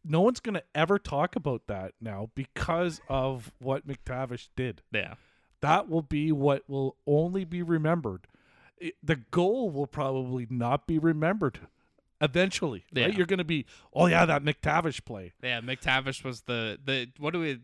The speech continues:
Speaker 2: like, do we call that the golden save?
Speaker 1: Yeah. For sure. 'Cause, and it wasn't like the puck was just flipping into the net. If you look at the replay, the Finnish guy actually thought it was going in the net.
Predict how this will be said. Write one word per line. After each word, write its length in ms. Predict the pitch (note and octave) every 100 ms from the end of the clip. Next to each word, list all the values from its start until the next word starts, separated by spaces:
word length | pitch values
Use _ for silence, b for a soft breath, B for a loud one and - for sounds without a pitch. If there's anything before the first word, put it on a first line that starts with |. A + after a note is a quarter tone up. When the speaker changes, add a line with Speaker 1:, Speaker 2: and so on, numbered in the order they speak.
| _
Speaker 2:
like, 160 | C3 B2
do 80 | C3+
we 80 | C3
call 180 | D3 C#3+
that 140 | C3+
the 60 | B2+
golden 400 | A2+ B2 B2 A2+
save? 480 | - G2+ D3+ - _ _
Speaker 1:
Yeah. 300 | E3+ G3 D#4 - - _ _ _ _ _ -
For 140 | F3
sure. 240 | - B3+ B3+
'Cause, 240 | - F3 -
and 140 | F#3+
it 120 | F3+
wasn't 420 | D#3+ A3+ E4 F#4+ A3
like 220 | G3+ -
the 80 | -
puck 300 | - G3 C#4+
was 140 | D#3+
just 280 | - F3+ - _
flipping 360 | - F#3 C4+ F3+
into 200 | E3 D#3+
the 120 | C#3+
net. 280 | C3 D#3 -
If 140 | C#3 D3+
you 100 | D#3+
look 200 | G3 G4
at 100 | -
the 80 |
replay, 580 | F#3 E3+ G3 - B2 D#3 B B B
the 80 | F#3+
Finnish 420 | - F#3+ C4 -
guy 420 | - D#3 C#3 E3+ B3+ b b -
actually 540 | F#3 - A#3 G#3 F#3+
thought 460 | - - E3+ F#3+ - _ _ _ _
it 60 | E3+
was 160 | D#3+
going 260 | B2+ E3 E3+
in 80 | E3+
the 80 | D#3
net. 240 | D#3 D3